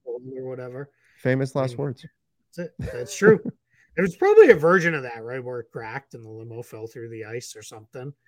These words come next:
Speaker 2: Yeah.
Speaker 1: happened. So, yeah.
Speaker 2: All right. I think that's enough nonsense for
Speaker 1: I think
Speaker 2: today.
Speaker 1: so.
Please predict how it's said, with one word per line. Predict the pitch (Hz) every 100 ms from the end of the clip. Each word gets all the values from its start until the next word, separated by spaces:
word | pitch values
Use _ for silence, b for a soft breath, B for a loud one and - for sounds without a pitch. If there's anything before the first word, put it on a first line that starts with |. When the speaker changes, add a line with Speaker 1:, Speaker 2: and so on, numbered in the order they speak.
| _ -
Speaker 2:
Yeah. | 147
Speaker 1:
happened. | 143 151 175 175 - _
So, | - 101 101 _ 117
yeah. | 110 113 _ _ _ _ _ _ B B B B B B B _
Speaker 2:
All | - 240 254
right. | 180 160
I | 170
think | 180 226
that's | 208 -
enough | 185 170 143
nonsense | 156 151 156 - 151 139
for | - 139
Speaker 1:
I |
think | 139 156
Speaker 2:
today. | 120 113 117 107
Speaker 1:
so. | 98